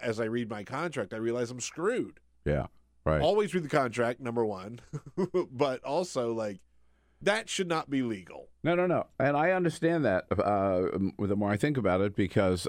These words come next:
Speaker 2: um, my first job in television, I, I didn't have an agent. Uh,
Speaker 1: Sure.
Speaker 2: I, I just, uh, I wanted to get into television. I'd never done it before, never <laughs> been to journalism school. And I didn't want to get anybody in the middle of the, the guy was offering me a job.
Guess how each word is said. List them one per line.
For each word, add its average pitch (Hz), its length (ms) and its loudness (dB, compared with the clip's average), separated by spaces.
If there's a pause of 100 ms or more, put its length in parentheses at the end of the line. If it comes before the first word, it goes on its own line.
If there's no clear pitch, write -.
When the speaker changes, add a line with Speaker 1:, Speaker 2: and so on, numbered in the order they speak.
Speaker 2:
um, 90 280 4
my 104 200 4
first 127 240 2
job 98 240 4
in 87 80 4
television, 90 600 2
I, 78 380 2
I 85 140 4
didn't 117 200 2
have 80 140 2
an 76 100 2
agent. 73 360 2 (180)
Uh, 73 480 2
Speaker 1:
Sure. 202 460 2
Speaker 2:
I, 85 240 4
I 87 140 4
just, 90 300 0 (240)
uh, 78 360 2
I 78 140 2 (340)
wanted 90 300 2
to 95 80 0
get 101 120 2
into 98 240 0
television. 110 600 0 (420)
I'd 85 60 0
never 87 200 2
done 104 160 2
it 98 80 -2
before, 110 400 0
never 85 220 0
<laughs> - 20 -12
been - 160 2
to 107 80 0
journalism 104 520 2
school. 110 440 0 (540)
And 85 200 2
I 95 160 4
didn't 113 180 4
want 104 140 4
to 107 40 2
get 98 180 4
anybody 104 520 4
in 101 80 4
the 101 60 4
middle 104 420 4
of 87 160 0
the, 82 100 2
the 87 180 2
guy 98 200 4
was 98 180 2
offering 110 320 4
me 110 80 4
a 107 80 4
job. 101 480 2